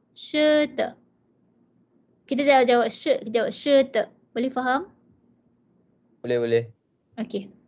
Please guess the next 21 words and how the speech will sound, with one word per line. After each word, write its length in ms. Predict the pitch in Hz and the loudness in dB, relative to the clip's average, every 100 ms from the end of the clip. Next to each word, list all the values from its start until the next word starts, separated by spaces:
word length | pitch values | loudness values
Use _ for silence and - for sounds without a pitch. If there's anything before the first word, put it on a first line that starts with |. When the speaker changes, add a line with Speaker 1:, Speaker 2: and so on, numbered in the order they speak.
| _ _ _ 165 | _ _ _ -16
Speaker 1:
Okey, 320 | 160 196 190 | -8 -6 -6
boleh 240 | 214 247 | -4 -4
eh? 20 | 294 _ _ _ - _ - _ _ _ _ _ | -4 _ _ _ -20 _ -20 _ _ _ _ _
Alright, 480 | - 262 277 285 - | -2 2 4 2 0
okey. 480 | 233 240 233 214 - - _ _ _ _ _ _ _ _ - | -4 -2 -2 -4 -8 -20 _ _ _ _ _ _ _ _ -4
Next 320 | 247 220 302 | -4 -2 0
one 320 | 302 277 349 - | 2 2 0 0
adalah 480 | 247 254 262 269 269 | 0 2 2 0 0
contoh 480 | 277 285 - 311 | -2 -2 -2 -2
yang 240 | 302 285 285 | -2 -4 -4
keempat. 480 | 262 262 - - - _ _ - - - _ _ - - - _ _ _ _ _ - - - _ | -4 -4 -4 -10 -12 _ _ -10 -10 -10 _ _ -18 -18 -18 _ _ _ _ _ -20 -20 -20 _
"是 320 | - - 311 | -6 0 0
不 80 | 247 | 0
是" 240 | - 359 392 - - | 0 4 4 4 0
ialah 160 | 240 | -2
nombor 160 | 233 240 | -2 -4
tiga, 320 | 240 220 294 392 523 | -8 -2 2 2 2
yang 160 | 311 247 | -2 -2
keempat 560 | 233 220 - 392 - - | -4 -6 -2 -2 -2 -6
adalah 400 | 220 220 233 330 - _ _ _ _ _ - - - - _ _ _ - | -8 -4 0 0 -2 _ _ _ _ _ -20 -20 -20 -20 _ _ _ -4
kalau 240 | 302 269 | 4 6